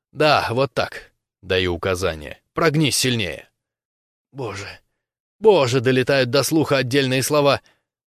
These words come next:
Встав на колени, одной рукой отвожу ее ягодицу немного в сторону,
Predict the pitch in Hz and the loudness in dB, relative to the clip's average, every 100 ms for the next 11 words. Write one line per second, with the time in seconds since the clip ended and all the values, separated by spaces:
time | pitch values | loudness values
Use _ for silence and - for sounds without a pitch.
0 | _ - 101 87 98 90 98 110 120 113 | _ -12 -8 -6 -6 -4 -2 0 0 -2
1 | 107 117 127 113 - 131 117 117 117 120 | -2 -2 0 0 0 0 0 0 0 2
2 | 127 113 113 113 123 113 113 - 123 117 | 0 0 0 0 0 0 -2 -2 -2 0
3 | 117 110 98 - 147 139 131 127 | -2 -2 -4 -2 0 0 0 -2